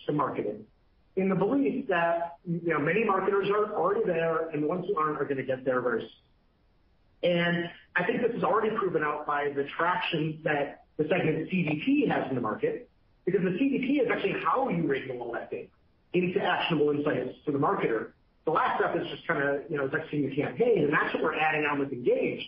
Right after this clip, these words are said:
But the hard part about that whole equation is the data part. And we already do that. We're already leading the market in that.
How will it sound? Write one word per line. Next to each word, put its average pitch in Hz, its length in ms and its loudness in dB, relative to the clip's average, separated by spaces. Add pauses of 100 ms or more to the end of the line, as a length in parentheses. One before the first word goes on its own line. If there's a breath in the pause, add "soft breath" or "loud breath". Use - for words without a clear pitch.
(280)
But 208 80 -4
the 180 80 0
hard 311 420 0
part - 220 2
about 180 160 0
that 190 120 2
whole 185 220 2
equation 262 640 -2 (140)
is 156 100 -2
the 147 80 -10
data 156 380 2
part. - 260 -2 (220)
And 156 100 0
we 196 80 4
already 226 340 2
do - 120 2
that. 139 120 0
We're 156 100 2
already 220 260 0
leading 220 320 0
the 156 80 0
market 185 320 0
in 143 120 -2
that. 175 380 -2